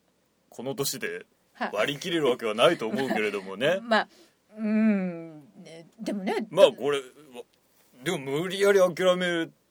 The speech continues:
Speaker 2: あき-、だから、あき-、だから、
Speaker 1: まあ、
Speaker 2: 諦め
Speaker 1: 諦めざるを得ないような状況になるかもしれないから、いずれね。
Speaker 2: うん。
Speaker 1: どうせね。
Speaker 2: うん。
Speaker 1: うん。これ、わ-、でもわかんない。だってよく先生と生徒で結婚しました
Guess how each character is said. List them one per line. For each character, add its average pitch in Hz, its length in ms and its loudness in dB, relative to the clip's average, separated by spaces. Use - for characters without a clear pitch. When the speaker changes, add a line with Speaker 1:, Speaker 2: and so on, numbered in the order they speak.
Speaker 2:
あ - 160 -8
き-、 - 160 -10
だ 403 80 0
か - 60 -2
ら、 165 80 -2
あ 277 80 -2
き-、 - 80 -4
だ 539 120 -4
か 330 100 -4
ら、 294 60 2
Speaker 1:
ま 311 80 12
あ、 - 40 8
Speaker 2:
諦 427 360 2
め 214 80 -2
Speaker 1:
諦 247 120 10
め 247 120 2
ざ 233 160 10
る 135 120 6
を 147 40 8
得 185 80 0
な 202 120 10
い 143 60 6
よ 120 80 -2
う - 40 -6
な 98 120 -4
状 131 200 0
況 147 120 0
に 127 80 2
な 147 80 6
る 190 100 2
か 113 120 -2
も 85 100 -12
し - 160 -4
れ 151 100 4
な 180 140 4
い 113 80 0
か 85 120 -6
ら、 85 120 -4
い 87 80 -8
ず 87 140 -16
れ 85 140 -10
ね。 135 240 -6
Speaker 2:
う 208 60 -14
ん。 160 540 -14
Speaker 1:
ど 143 140 6
う 135 40 2
せ 147 160 0
ね。 165 160 -6
Speaker 2:
う 185 40 -14
ん。 170 40 -14
Speaker 1:
う 143 400 -16
ん。 - 120 -20
こ 110 80 -6
れ、 95 60 -6
わ-、 180 240 4
で 208 80 4
も 160 120 0
わ 113 80 0
か 165 120 4
ん 175 80 2
な 98 80 -4
い。 87 80 -10
だ 101 80 -4
っ 87 40 -14
て 101 120 -12
よ 113 100 -8
く 95 240 -18
先 104 300 -12
生 104 160 -8
と 92 80 -18
生 95 180 -12
徒 90 80 -18
で 82 80 -18
結 95 180 -16
婚 98 160 -16
し - 120 -18
ま 87 80 -14
し - 40 -18
た - 60 -18